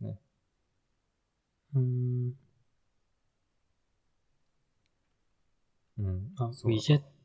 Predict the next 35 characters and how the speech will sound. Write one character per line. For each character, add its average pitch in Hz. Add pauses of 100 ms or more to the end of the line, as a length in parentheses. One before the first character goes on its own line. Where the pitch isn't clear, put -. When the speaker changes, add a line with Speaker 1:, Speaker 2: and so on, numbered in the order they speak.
Speaker 2:
ト 165 (140)
と 147
ア 139
プ 143
リ 143
が 143
同 135
じ 143
ホ 151
ー 147
ム 143
画 147
面 117
で 98
共 104
存。 104
ウ 120
ィ 120
ジ 120
ェ -
ッ -
ト 156
出 151
る 117
の？ 90 (640)
Speaker 1:
そ 113
う 101
そ 104
う 98
そ -
う。 -
い -
や、 113
こ -
れ 147